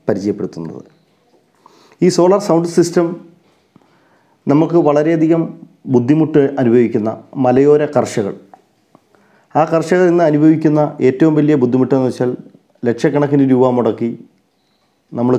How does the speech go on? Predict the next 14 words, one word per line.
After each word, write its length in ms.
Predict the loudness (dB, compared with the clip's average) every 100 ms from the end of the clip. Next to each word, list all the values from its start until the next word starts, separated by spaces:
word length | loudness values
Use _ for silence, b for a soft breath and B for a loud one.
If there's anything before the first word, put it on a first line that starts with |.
| 0
കൃഷിയിടങ്ങളിൽ 680 | 0 2 2 2 0 0 -4 -4
നടത്തുമ്പോൾ 420 | -4 -2 -2 -2 -6 -12 _ _ b b -20 -4 -2
ആ 40 | 2
കൃഷിയിടങ്ങളിലേക്ക് 800 | 2 4 2 2 2 2 2 2 2
എത്തുന്ന 320 | 2 2 2 -2 -8 _ -2
വന്യമൃഗങ്ങളാണ് 840 | 2 2 2 0 0 0 -2 -4 -8 -14 -20 _ _ _ _ _ _ _ -8
കൃഷിക്കാർക്ക് 540 | -8 -4 -2 -2 -4 -6 -4
ഏറ്റവും 240 | -4 0 0
അധികം 180 | 0 -2
ബുദ്ധിമുട്ടുണ്ടാക്കുന്നത്. 840 | -2 -4 -6 -6 -10 -12 -14 -18 -20 -20 _ _ b b b -2 2
നിയമപരമായി 540 | 4 4 2 2 2 2
അതിനെ 160 | 2 4
നേരിടാനും 460 | 4 4 2 0 -2 -6 -4
പറ്റുന്നില്ല 400 | 0 2 4